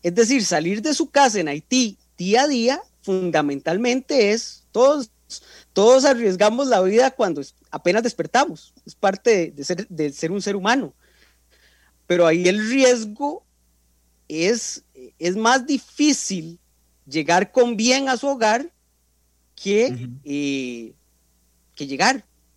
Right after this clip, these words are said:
Speaker 1: que es, que eso sí se diferencia mucho de la vida cotidiana de la mayoría de nosotros. Es decir, el nivel de violencia política es tal que la gente empezó a hacer protestas contra Moise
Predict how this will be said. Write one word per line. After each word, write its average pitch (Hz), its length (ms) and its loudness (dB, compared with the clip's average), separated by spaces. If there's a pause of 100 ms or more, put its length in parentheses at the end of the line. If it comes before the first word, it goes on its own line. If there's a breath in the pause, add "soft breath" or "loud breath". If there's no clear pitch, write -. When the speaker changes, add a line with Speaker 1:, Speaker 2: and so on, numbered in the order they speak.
(160)
Speaker 1:
que 156 220 -2
es, 160 180 -8
que 165 260 0
eso 175 180 -6
sí 208 100 -4
se 208 120 2
diferencia 202 500 0
mucho 185 280 -4
de 220 80 0
la 180 80 0
vida 160 220 0
cotidiana 180 500 -4
de 208 40 -2
la 190 80 0
mayoría 127 360 -10
de 135 40 -8
nosotros. 165 540 -8 (480 loud breath)
Es 180 100 -4
decir, 254 420 2
el 202 240 2
nivel 233 500 2
de 214 140 2
violencia 170 1000 -2
política 147 760 -8
es 165 160 -8
tal 156 340 0 (920)
que 202 140 2
la 170 200 0
gente 269 380 -2
empezó 208 580 0
a 226 40 2
hacer 170 280 -4
protestas 233 720 -2
contra 175 420 -2
Moise 247 540 -2